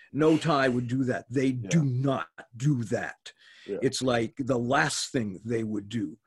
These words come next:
Speaker 1: And, um, and the Vietnamese said something about, "Well, you know, I speaks English," and, um, this other Vietnamese says, "Well,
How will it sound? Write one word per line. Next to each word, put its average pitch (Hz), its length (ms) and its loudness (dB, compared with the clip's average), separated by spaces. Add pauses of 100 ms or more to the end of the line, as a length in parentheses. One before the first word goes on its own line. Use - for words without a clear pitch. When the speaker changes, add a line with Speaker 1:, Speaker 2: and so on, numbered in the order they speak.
(520)
Speaker 1:
And, 117 580 0 (180)
um, 113 540 -2 (280)
and 117 440 -2
the 113 120 -2
Vietnamese 123 1080 0
said 110 560 -2
something 117 400 -4
about, 110 260 -6
"Well, 117 520 -2
you 127 140 -2
know, 107 160 -4 (120)
I 110 120 -10 (280)
speaks - 340 -10
English," 107 380 -6
and, 113 180 -6 (560)
um, 117 240 -2
this 104 160 -4
other 123 260 2 (360)
Vietnamese 101 340 -4
says, 117 180 -4
"Well, 135 300 4